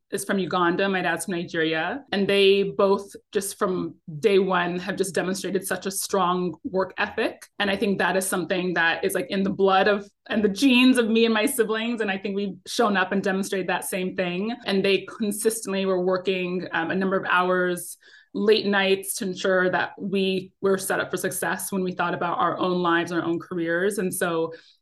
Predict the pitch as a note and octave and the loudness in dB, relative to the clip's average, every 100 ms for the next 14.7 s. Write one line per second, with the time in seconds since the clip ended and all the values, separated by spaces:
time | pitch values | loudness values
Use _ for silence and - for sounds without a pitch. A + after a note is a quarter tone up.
0 | - G3 G3 F#3 - G3 F#3 F#3+ F3 - | -4 0 0 -2 2 2 4 0 -2 -2
1 | F3+ E3+ E3+ F3 D#3+ - F3+ F3+ F3 F3+ | 0 2 0 -2 -4 -4 -2 -2 0 2
2 | F3+ F3 E3+ - F#3 F3 E3+ C#3+ _ - | 2 0 -2 -4 -4 -4 -4 -8 _ -4
3 | G3 - - - A#3+ C4 - G3+ F3+ F3+ | -2 -2 -6 2 4 4 2 0 -2 -4
4 | F#3+ F3 F3+ E3+ F3 - - F3+ G#3+ G3+ | -4 -4 -2 0 0 -4 -8 -2 2 2
5 | G3 C#3+ F#3+ F#3+ - - - - C#3+ G3 | 2 2 2 0 -4 -8 -10 -14 -6 -2
6 | F#3 - - G3 G3 G3 F3+ - F3+ F3+ | -2 -2 0 0 0 -2 -4 -4 -2 -2
7 | E3+ E3+ F3 F3 - F3 D#3+ E3+ E3 D#3+ | -2 -2 0 0 -2 -4 -2 0 0 -2
8 | - E3+ - G3 F#3+ E3 E3+ E3+ - F3 | -4 -6 -6 -4 -2 -2 -2 -4 -4 -4
9 | - F3 E3+ F3+ F#3+ E3+ F3 F#3 E3+ E3+ | -4 -6 -6 -6 -6 -8 -6 -6 -4 -2
10 | D#3+ E3 - E3 - E3 E3 D#3+ - - | -4 -6 -10 -12 -10 -10 -10 -12 -12 -4
11 | E3+ - F3 E3 - G#3 G3+ F#3 A3 C4 | -2 -2 -4 -6 -10 -2 0 2 2 2
12 | A3+ G3 F#3 F#3+ F3+ E3 E3 - F3+ E3+ | 2 2 0 -4 -6 -6 -8 -6 -2 -2
13 | E3 - E3 D#3+ D#3+ D#3 - D#3 D#3 D#3 | -2 -4 -4 -2 -2 -4 -6 -6 -6 -6
14 | - F#2+ C#3+ E3+ G3 F3+ | -4 -6 -6 -6 -4 -4